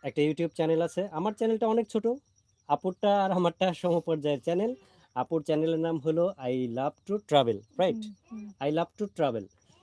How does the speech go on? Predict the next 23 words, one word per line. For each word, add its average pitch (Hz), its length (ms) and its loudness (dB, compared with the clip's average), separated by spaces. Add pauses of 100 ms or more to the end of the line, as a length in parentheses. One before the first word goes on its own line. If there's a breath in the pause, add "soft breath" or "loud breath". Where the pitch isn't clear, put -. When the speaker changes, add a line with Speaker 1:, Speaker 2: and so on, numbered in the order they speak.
(140)
Speaker 1:
আপনারা 185 320 -4
যেমন 196 240 -4
আমার 175 260 -2
ভিডিও 170 320 -6
দেখেন, 185 540 -6 (1160)
তেমনি 180 420 0 (540)
আপুর 175 280 -4
ভিডিও 165 260 -2
দেখবেন। 165 320 0
আপু 147 260 -4
অনেক 156 180 -2
সুন্দর, 196 400 -4
আহ, 135 380 -4
এই 139 120 0
চরের 175 360 0
মানুষের 156 480 -4
জীবনযাপন, 147 640 -4
তাদের 139 340 -4
Speaker 2:
চেষ্টা 302 320 -8
করি। 226 220 -4
Speaker 1:
বেঁচে 165 260 2
থাকা, 151 360 -4
তাদের 135 300 -2